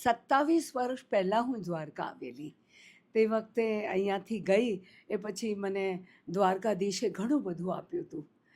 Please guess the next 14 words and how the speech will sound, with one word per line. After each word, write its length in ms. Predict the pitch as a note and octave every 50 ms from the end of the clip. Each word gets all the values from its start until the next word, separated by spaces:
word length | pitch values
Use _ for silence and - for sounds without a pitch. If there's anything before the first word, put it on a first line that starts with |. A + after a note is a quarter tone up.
| _ - - - - _
અને 520 | F#3 F#3+ F#3+ F#3+ F#3 F3+ E3+ E3 - - F#4 G4+ F#4+ - - - - -
હું 320 | A#3 C4+ C#4 C#4 - - - _ _
એ 200 | - G#3+ B3 C4
પછી 560 | C4+ C4+ - A#3 G#3+ G#3+ - - C#4+ C#4 C4 - - - _ _
આજે 340 | - E3+ E3+ F3 E3+ A3 B3+
આવી 300 | A3+ F3 C#3 C3 C#3+ D3
છું 340 | - - - F3 - - _ _ _ - - - - - - - -
અને 360 | F3+ F3+ F3+ F3+ F3 F3 E3+ - - - - - - _ _ _ _ _ _ _ _ _ - - - -
શ્યોર 340 | C4+ B3+ B3+ A#3+ G#3+ G3+ G3 - _ _ _ _ _ _ -
કે 120 | - G3+ F#3
દ્વારકાધીશથી 1000 | F3+ F#3 F3 F3 F3+ F3+ G#3 G3+ F3+ D#3+ F#3 F#3 F#3 F3+ - - G3+ F3+ F3 - - - _ _ -
મને 160 | - G3+ G#3
ખૂબ 400 | G3+ - - E4+ D#4+ D4+ - -
શાંતિ 720 | - - B3 G3+ F#3+ F#3+ F#3 F3+ F3 - G3 F#3+ F#3 F#3